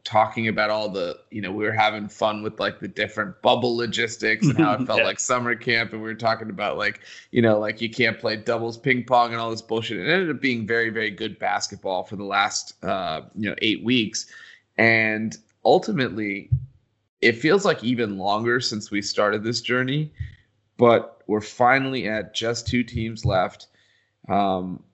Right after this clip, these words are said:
Speaker 1: I'm sure the players are dying to get out of the bubble, but they have one very important task to take care of beforehand. So let's start with this. Right off the bat, what are you thinking is,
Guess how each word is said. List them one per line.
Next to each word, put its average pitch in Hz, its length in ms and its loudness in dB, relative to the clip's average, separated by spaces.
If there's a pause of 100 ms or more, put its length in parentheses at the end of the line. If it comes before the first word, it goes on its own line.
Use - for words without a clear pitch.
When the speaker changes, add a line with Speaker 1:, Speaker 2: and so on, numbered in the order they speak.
(100)
Speaker 1:
I'm 110 200 4
sure 123 240 4
the 113 100 2
players 113 560 0
are 104 120 -6
dying 107 440 2
to 104 80 -2
get 107 140 -2
out 107 120 -2
of 101 60 -8
the 104 80 -8
bubble, 110 380 0
but 92 180 -12
they 107 120 0
have 98 280 -2
one 107 260 -4
very 107 220 0
important 104 640 -2
task - 600 -2
to 117 100 -4
take 110 300 0
care 104 260 -2
of 95 180 -10
beforehand. 98 600 -2
So 101 300 0 (640)
let's 143 240 6
start 190 240 2
with 156 180 0
this. - 500 -4 (1080)
Right 139 240 8
off 190 200 2
the 135 100 -2
bat, 98 580 0 (720)
what 143 260 6
are 220 60 4
you 180 200 -2
thinking 127 520 -4
is, - 540 -4